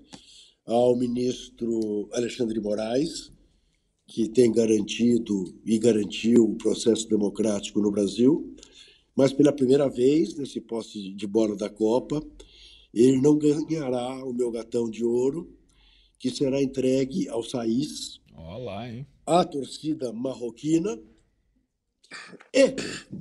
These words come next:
Speaker 1: e a quem fez hoje, aqui na Baía de Doha,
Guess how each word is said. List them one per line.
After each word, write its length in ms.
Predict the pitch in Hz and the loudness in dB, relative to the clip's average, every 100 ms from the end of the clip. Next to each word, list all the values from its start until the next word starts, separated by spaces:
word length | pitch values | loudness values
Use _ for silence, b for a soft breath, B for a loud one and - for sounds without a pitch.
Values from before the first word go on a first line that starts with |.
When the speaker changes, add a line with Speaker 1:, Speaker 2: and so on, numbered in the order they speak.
| - _ - _ _ _ _ _ _ _ - | -16 _ -20 _ _ _ _ _ _ _ 4
Speaker 1:
e 200 | 220 247 - - _ _ _ _ _ _ _ _ - | 4 2 -14 -20 _ _ _ _ _ _ _ _ -8
a 280 | 180 190 - | -6 -6 -6
quem 260 | - 202 196 | -2 0 0
fez 440 | 196 185 180 143 | -4 -6 -4 -4
hoje, 560 | 139 156 165 160 170 - _ _ _ _ _ | -6 -4 -4 -8 -12 -14 _ _ _ _ _
aqui 320 | 139 131 156 | -16 -12 -6
na 140 | 156 147 | -4 -4
Baía 420 | 131 131 165 170 | -4 -4 0 0
de 160 | 143 | 0
Doha, 580 | 123 123 135 139 147 151 | -6 -4 -4 -4 -10 -16